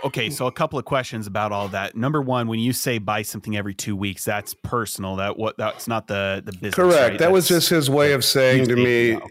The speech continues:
Speaker 2: you know, m-, we come from nothing, Joe. My parents sold their life insurance policies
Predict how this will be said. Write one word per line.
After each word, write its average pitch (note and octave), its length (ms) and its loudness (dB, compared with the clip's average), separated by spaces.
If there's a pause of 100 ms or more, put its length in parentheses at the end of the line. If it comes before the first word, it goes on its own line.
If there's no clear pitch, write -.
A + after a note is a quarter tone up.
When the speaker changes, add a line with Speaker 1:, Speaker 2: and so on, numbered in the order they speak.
(160)
Speaker 2:
you A#2+ 120 2
know, A#2+ 120 2
m-, B2 440 -2
we F3 100 2
come D#3 300 2
from G#2 200 2
nothing, G2 360 2
Joe. G2+ 180 2
My A#2+ 160 2
parents B2 420 0
sold A2 280 2
their G2+ 100 4
life F#2+ 300 2
insurance F#2 480 0
policies F#2 640 2